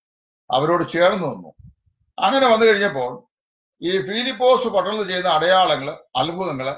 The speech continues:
വീര്യപ്രവൃത്തികള്, ഇതൊക്കെ, ആ, ഈ താൻ മഹാനെന്ന് പറയുന്ന ഈ ശിമോനും ദൂരവേ നിന്ന് കണ്ടു. അത് കണ്ടു കഴിഞ്ഞപ്പോൾ നമ്മൾ വായിക്കുന്നത്, "ശിമോൻ താനും വിശ്വസിച്ച് സ്നാനമേറ്റു,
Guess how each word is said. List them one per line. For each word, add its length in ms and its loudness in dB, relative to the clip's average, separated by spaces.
വീര്യപ്രവൃത്തികള്, 800 -4
ഇതൊക്കെ, 440 -4
ആ, 240 2
ഈ 260 -6
താൻ 180 0
മഹാനെന്ന് 600 0
പറയുന്ന 600 0
ഈ 140 -6
ശിമോനും 800 -2
ദൂരവേ 400 0
നിന്ന് 200 -6
കണ്ടു. 280 -2
അത് 140 4
കണ്ടു 200 2
കഴിഞ്ഞപ്പോൾ 600 2
നമ്മൾ 200 0
വായിക്കുന്നത്, 440 0
"ശിമോൻ 580 -2
താനും 320 0
വിശ്വസിച്ച് 540 -10
സ്നാനമേറ്റു, 500 -4